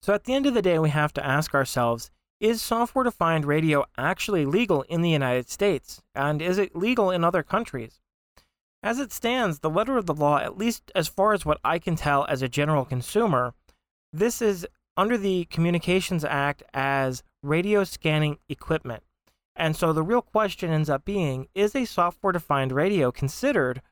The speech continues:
radio scanning equipment? And in my opinion, at least, this depends purely on how you use your S D R. If you happen to use your S D R purely as an A D S B receiver,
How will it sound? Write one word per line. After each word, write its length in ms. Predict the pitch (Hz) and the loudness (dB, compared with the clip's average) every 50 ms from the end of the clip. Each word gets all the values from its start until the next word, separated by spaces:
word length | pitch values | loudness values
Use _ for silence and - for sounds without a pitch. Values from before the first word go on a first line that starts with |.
| _ _ _ - | _ _ _ -4
radio 400 | 147 156 160 160 160 160 160 160 | 0 0 2 2 2 2 2 2
scanning 480 | 156 - - - 135 131 127 127 123 | 0 -2 -2 0 0 0 2 0 0
equipment? 480 | 123 120 - - 185 180 160 127 113 - _ _ _ _ _ _ _ _ _ _ - | -2 -4 -2 -2 -2 -2 -2 -4 -8 -10 _ _ _ _ _ _ _ _ _ _ -8
And 320 | - 165 160 160 156 160 - _ _ _ _ | -4 -2 -2 -2 -2 -4 -6 _ _ _ _
in 180 | 180 170 160 156 | 0 2 2 4
my 200 | 156 170 220 254 | 4 4 4 2
opinion, 440 | 254 196 - 170 160 156 156 143 139 | 2 0 0 0 0 2 2 0 0
at 120 | 127 - | -2 -2
least, 320 | 139 143 139 139 139 - _ _ _ _ _ _ _ _ - | -2 -2 -2 -2 -4 -8 _ _ _ _ _ _ _ _ -4
this 340 | 147 180 208 226 - - | 0 0 0 0 0 -4
depends 580 | - 233 - - 180 175 170 165 160 160 - - _ _ _ _ _ - | -8 -8 -6 -2 0 0 0 0 0 -2 -4 -6 _ _ _ _ _ -10
purely 380 | - - 262 285 285 277 233 | -6 -2 0 0 2 2 2
on 220 | 202 165 147 143 143 | 2 2 2 2 0
how 280 | - - - 170 180 | -2 -2 0 0 2
you 220 | 180 180 175 185 196 | 2 2 2 0 0
use 420 | 185 156 143 139 139 143 147 135 | 2 2 4 4 4 4 2 2
your 240 | 139 139 143 151 - - | 2 2 2 2 2 0
S 220 | 131 131 - - | -2 -4 -4 -6
D 140 | - 131 139 | -4 -2 0
R. 360 | 156 190 170 - - - _ _ _ _ _ _ _ _ _ _ - | 2 2 0 -2 -4 -8 _ _ _ _ _ _ _ _ _ _ -2
If 180 | 180 - 151 175 | -2 -2 0 0
you 100 | 185 175 | 0 0
happen 320 | 170 185 175 170 196 175 | 2 0 0 0 -2 -2
to 60 | 165 | 0
use 240 | 160 151 147 143 139 | 2 2 2 2 0
your 140 | 143 135 - | -2 -2 -2
S 220 | - 151 151 - - | 0 -2 -2 -2 -4
D 160 | 143 135 139 | -2 0 2
R 300 | 151 156 151 139 131 131 | 2 4 4 2 2 0
purely 400 | - - 160 165 175 170 160 147 | -2 -2 0 0 2 2 2 2
as 120 | 139 127 | 0 0
an 100 | 135 135 | -2 -4
A 160 | - 135 131 | -2 -2 -2
D 180 | 123 127 123 120 | 0 0 0 0
S 100 | 120 - | 0 -2
B 220 | - - 226 269 | -4 -2 -2 -2
receiver, 600 | 277 269 202 156 - 139 131 127 123 123 131 131 | 0 -2 -4 -4 -2 -2 -2 -2 -2 -2 -4 -4